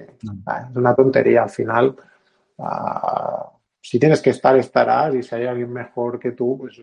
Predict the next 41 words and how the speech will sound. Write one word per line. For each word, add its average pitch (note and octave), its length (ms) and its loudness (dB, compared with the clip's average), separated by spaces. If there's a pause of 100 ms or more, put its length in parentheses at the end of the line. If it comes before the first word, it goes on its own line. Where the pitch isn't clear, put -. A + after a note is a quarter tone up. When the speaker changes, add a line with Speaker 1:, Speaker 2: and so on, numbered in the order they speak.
Speaker 2:
te A#2 100 -18
va A#2 100 -6
a - 60 -6
pasar C3+ 340 -8
delante D3+ 800 -10
o A#2 300 -8
aprende C3+ 440 0
de B2 180 -2
él. - 160 -8 (580)
Speaker 1:
Ujú. A2+ 120 -8
Speaker 2:
Que A2+ 80 -6
no A#2+ 160 -4
tengas C3+ 340 2
el B2 180 0
síndrome, C3 440 -2
esto B2+ 200 -4
lo, A#2+ 220 0
me A#2+ 100 -10
parece A#2+ 240 -2
que C3+ 80 4
lo B2+ 100 -2
cuenta B2 260 -6
Chesco - 320 -10
Spar B2 340 0
en A#2 100 -10
uno A#2 140 -12
de A2 80 -14
sus G#2+ 200 -12
libros, A#2+ 360 2
¿no? D3+ 160 -14
El C3 80 -14
síndrome B2+ 440 -10
le A#2+ 100 4
llama B2 300 0
de, A#2 320 0
de A#2 80 -10
Blancanieves A#2 600 2
y - 20 0
los B2 160 -2
siete A#2+ 220 -4
enanitos. A2 640 -12